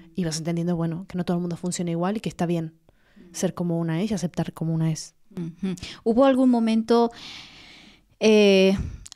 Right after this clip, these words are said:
Speaker 2: o mejor, hubo algún proceso para ti terapéutico que fue como el punto de quiebre en tu vida, decir, "Buah, a partir de esto estoy entendiendo más cosas de mí"?
Speaker 1: Hubo varias, varios quiebres en mi vida.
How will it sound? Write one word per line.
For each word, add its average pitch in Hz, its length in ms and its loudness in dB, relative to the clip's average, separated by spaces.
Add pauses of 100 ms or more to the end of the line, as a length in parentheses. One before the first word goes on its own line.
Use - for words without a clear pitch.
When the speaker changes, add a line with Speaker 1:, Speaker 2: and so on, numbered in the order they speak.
Speaker 2:
o 240 100 2
mejor, 208 520 2 (400)
hubo 240 340 2
algún 240 380 2
proceso 202 600 -2
para 175 200 -6
ti 196 520 -4
terapéutico 185 1120 -4
que 170 120 -10
fue 185 220 -8
como 190 320 -6
el 170 120 -6
punto 180 300 -8
de 180 220 -6
quiebre 180 580 -4
en 180 160 -6
tu 170 140 -10
vida, 170 300 -4
decir, 165 380 -6
"Buah, 165 640 -4 (200)
a 175 140 -8
partir 175 360 -6
de 175 160 -4
esto 175 300 -8
estoy - 300 -8
entendiendo 165 420 -8
más 160 200 -8
cosas 156 300 -12
de 151 100 -10
mí"? 185 340 -8 (1120)
Speaker 1:
Hubo 226 180 -4
varias, 247 380 -2
varios 214 300 -8
quiebres 180 400 -6
en 175 60 -10
mi 165 80 -12
vida. 160 280 -18